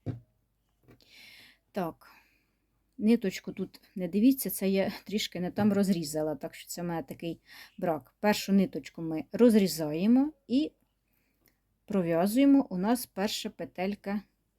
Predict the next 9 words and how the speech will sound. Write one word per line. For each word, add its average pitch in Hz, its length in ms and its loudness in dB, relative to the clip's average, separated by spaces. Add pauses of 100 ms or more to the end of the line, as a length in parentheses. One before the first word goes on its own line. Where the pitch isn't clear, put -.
(420)
лицьова. 175 680 -8 (1080)
Пров'язали 160 600 -6
лицьовою. 165 840 -6 (440)
І 247 140 2
тепер 247 400 0
у 349 60 2
нас 330 220 0
перехрест 285 680 0
йтиме, 247 500 4